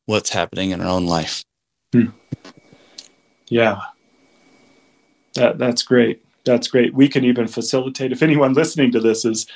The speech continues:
Speaker 2: is, is experiencing some of these feelings, they can facilitate the own discussion within themselves. They could even challenge their own beliefs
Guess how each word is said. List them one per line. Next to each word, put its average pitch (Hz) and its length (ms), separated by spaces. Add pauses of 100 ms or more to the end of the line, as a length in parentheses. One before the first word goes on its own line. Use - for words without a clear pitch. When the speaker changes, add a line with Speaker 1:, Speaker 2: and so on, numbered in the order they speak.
(680)
Speaker 2:
is, 120 460 (1900)
is 120 260
experiencing 127 640
some 127 200
of 123 60
these 120 200
feelings, 127 720
they 151 220
can 123 180
facilitate 117 640
the 117 140
own 117 180
discussion 117 540
within 117 280
themselves. - 680
They 143 160
could 123 120
even 123 200
challenge 131 440
their 117 200
own 131 160
beliefs - 760